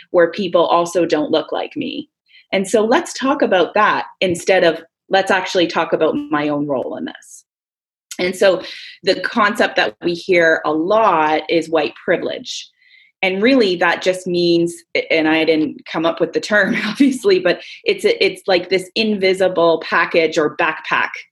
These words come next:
um, that was, uh, co-, sort of coined by Peggy McIntosh around these unearned assets, uh, things that have come with, with being white that I haven't had to earn,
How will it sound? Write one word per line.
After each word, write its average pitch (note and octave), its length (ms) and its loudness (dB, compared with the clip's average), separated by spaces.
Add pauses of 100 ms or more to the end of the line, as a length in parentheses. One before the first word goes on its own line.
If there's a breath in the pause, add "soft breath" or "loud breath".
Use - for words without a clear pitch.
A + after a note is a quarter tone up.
um, D3 440 0 (340 loud breath)
that D#3 200 0
was, D#3+ 340 0
uh, - 60 -4 (180)
co-, F3+ 140 -10
sort D#3+ 160 2
of D#3 60 -4
coined D#3+ 460 0
by D3 340 0
Peggy D3+ 300 -2
McIntosh C#3 840 -4 (440 loud breath)
around E3 440 2
these D#3 320 -2
unearned F#3+ 560 2
assets, E3 800 -2 (460 soft breath)
uh, D3+ 220 -2 (120)
things G3 360 0
that F3 160 0
have F3 240 -2
come A3 420 0
with, F#3 200 -2 (140)
with F3 380 -2
being E3+ 400 0
white D#3 440 0
that D#3+ 120 2
I E3 120 2
haven't F3 320 -2
had E3 420 0 (160)
to D3 320 -2
earn, F3 480 2